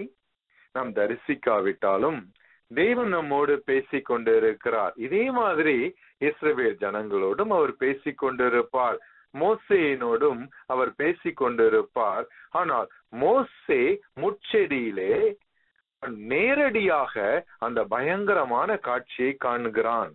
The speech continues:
பரிசுத்தமான அந்த காட்சியை காண்கிறான். அந்த மாதிரி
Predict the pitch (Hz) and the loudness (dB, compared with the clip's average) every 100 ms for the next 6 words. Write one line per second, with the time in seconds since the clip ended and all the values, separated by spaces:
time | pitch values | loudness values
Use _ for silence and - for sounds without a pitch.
0 | _ _ _ _ - 139 - 160 151 123 | _ _ _ _ -8 -6 -6 -4 -2 2
1 | 113 151 196 127 - 110 110 - 139 - | 2 2 2 0 0 -2 -2 -4 -4 -2
2 | 104 95 87 95 87 - _ _ _ _ | -6 -4 -2 -2 -2 -8 _ _ _ _
3 | _ _ _ _ _ _ _ - - 156 | _ _ _ _ _ _ _ -20 -4 0
4 | 175 180 196 269 302 | 2 2 4 4 2